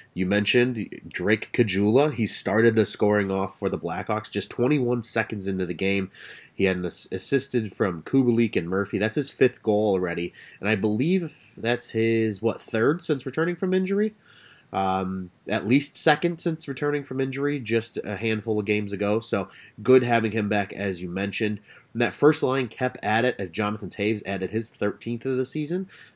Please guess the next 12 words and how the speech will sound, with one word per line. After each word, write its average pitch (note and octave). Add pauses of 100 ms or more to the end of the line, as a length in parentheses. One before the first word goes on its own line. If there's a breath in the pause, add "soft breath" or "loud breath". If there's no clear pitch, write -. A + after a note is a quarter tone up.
uh, F#2
five A2
minutes A2+
into G#2+
that G#2
period. B2 (120)
Nylander A#2+
and F#2
Gustafsson C3
had A2
the F2+
assists. -